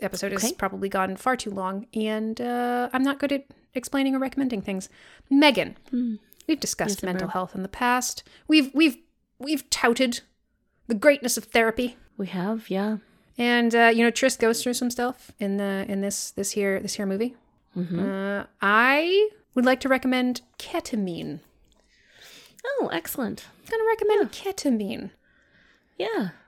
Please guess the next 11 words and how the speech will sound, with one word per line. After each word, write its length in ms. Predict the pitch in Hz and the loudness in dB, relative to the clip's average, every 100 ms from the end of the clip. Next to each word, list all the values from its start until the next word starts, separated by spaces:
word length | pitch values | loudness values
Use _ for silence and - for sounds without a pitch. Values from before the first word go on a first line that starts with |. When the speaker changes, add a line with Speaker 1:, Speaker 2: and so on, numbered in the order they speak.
| _ | _
Speaker 1:
It 240 | 247 247 - | -2 -2 -4
is, 600 | 247 247 254 247 240 - - _ _ _ - | -4 0 0 -2 -2 -4 -6 _ _ _ -6
well, 280 | 196 185 165 247 240 | -2 -2 0 -2 -2
<laughs> 280 | - - - | -8 -16 -4
it's 160 | 226 220 | -2 0
a 60 | 147 | -4
drug. 840 | 196 170 - - - 78 - - - - - - - _ _ _ _ _ _ _ - - _ - | -4 -4 -4 -4 -8 -10 -10 -10 -10 -12 -16 -20 -20 _ _ _ _ _ _ _ -20 -20 _ -8
Speaker 2:
Okay. 440 | 190 - - 185 185 | -8 -8 -6 -2 -2
Yes. 480 | 147 175 170 151 - | 0 2 2 0 -2
Uh-huh. 140 | - | 0
Speaker 1:
Yeah. 280 | 190 - | -2 -2